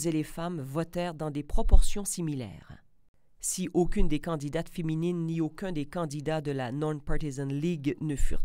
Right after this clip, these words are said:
élus, les discussions et les désaccords à propos de l'affiliation à un parti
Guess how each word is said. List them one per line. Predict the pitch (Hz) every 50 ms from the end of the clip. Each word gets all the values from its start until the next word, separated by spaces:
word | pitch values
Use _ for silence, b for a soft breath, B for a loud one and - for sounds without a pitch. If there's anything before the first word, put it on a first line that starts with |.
| - -
élus, | 170 165 170 208 240 254 - b b b b b b b b b b b b b
les | - 170 170
discussions | 156 185 175 - - 175 165 - - 262 294 294
et | 220
les | 160 151
désaccords | 143 165 165 143 160 139 - - 233 247 - 139
à | 131
propos | - - 156 143 - 214 220
de | 185 143
l'affiliation | 139 127 139 - - 170 151 143 139 127 123 - - 220 214 190
à | 139
un | 127 131
parti | 123 - 139 - - - - - 262